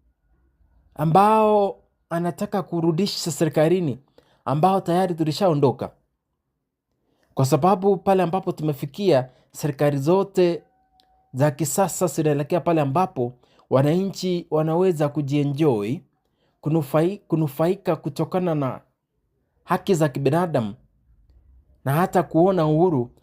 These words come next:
ambao ni ya, ni wa uz-, uzalendo kwa mwananchi wa kawaida. Ikiwa unasikiza hili, Jakaya Mrisho Kikwete,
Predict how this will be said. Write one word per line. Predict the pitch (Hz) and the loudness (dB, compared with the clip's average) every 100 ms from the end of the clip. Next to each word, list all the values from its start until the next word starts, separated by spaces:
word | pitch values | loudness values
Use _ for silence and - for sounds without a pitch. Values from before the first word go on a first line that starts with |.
| _ - | _ -6
ambao | 131 151 170 170 170 - _ _ 160 | -2 0 2 0 0 -6 _ _ -6
ni | 156 151 | 0 0
ya, | 139 156 | 0 -2
ni | 147 | -2
wa | 147 147 | 0 0
uz-, | 135 - - | -2 -8 -4
uzalendo | 127 139 160 156 135 | 2 2 2 -2 -2
kwa | 131 | -2
mwananchi | 123 123 120 113 | -2 -2 -4 -6
wa | |
kawaida. | 95 90 87 85 - _ _ - - _ _ - - - - - _ _ _ _ _ _ - - _ _ _ _ _ _ _ _ _ _ - - - - - - - | -6 -6 -8 -10 -18 _ _ -20 -20 _ _ -20 -20 -20 -20 -20 _ _ _ _ _ _ -20 -20 _ _ _ _ _ _ _ _ _ _ -20 -20 -20 -20 -20 -18 -4
Ikiwa | 147 131 240 226 196 196 - _ _ _ - | -4 2 2 4 2 -2 -6 _ _ _ -4
unasikiza | 156 160 160 - 196 160 107 95 | -2 0 0 -4 -4 -4 -4 -8
hili, | 120 101 90 87 _ _ _ _ _ _ _ _ _ | -8 -8 -10 -12 _ _ _ _ _ _ _ _ _
Jakaya | 127 113 - 127 120 113 - _ _ _ _ | -8 -8 -2 -2 0 -4 -8 _ _ _ _
Mrisho | 101 110 - 113 | -8 -6 -6 -8
Kikwete, | - - 202 - | -10 -8 -6 -8